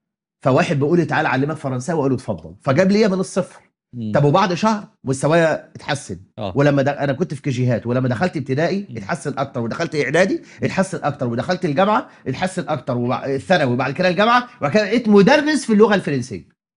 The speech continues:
Speaker 2: ما شاء الله.
Speaker 1: إيه اللي وصلني للمرحلة دي؟
Speaker 2: آه، ات-، آه،
Speaker 1: البداية هنا.
Speaker 2: تأهيل.
Speaker 1: أسس هنا
Speaker 2: آه،
Speaker 1: الأول،
Speaker 2: صح،
Speaker 1: أسس
Speaker 2: صح،
Speaker 1: هنا الأول.
Speaker 2: صح.
Speaker 1: إنما العلم بالتعلم،
Speaker 2: نعم،
Speaker 1: وإنما
Speaker 2: بالتعلم.
Speaker 1: الحلم
Speaker 2: بالتعلم.
Speaker 1: بالتحلم، وإنما الصبر
Speaker 2: أنا،
Speaker 1: بالتصبر.
Speaker 2: أنا عاوز
Speaker 1: آخر حاجة نقولها.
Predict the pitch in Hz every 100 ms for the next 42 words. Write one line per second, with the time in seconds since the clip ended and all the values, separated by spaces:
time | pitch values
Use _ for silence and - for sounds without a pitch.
0 | _ 120 104 107 95 104 208 180 - 202
1 | 180 147 175 165 147 190 _ - 113 110
2 | _ - 104 98 76 73 - - _ _
3 | 135 131 143 165 254 208 269 165 160 214
4 | 123 _ - 180 233 - 165 190 156 139
5 | 139 139 180 - 180 156 135 139 - 110
6 | 131 120 _ _ 143 151 196 170 147 196
7 | 214 226 _ 139 147 120 160 131 127 117
8 | 123 135 143 120 151 147 139 120 - -
9 | 147 151 127 120 127 127 131 127 127 117
10 | 131 135 120 139 135 160 262 226 180 202
11 | 175 156 156 156 - _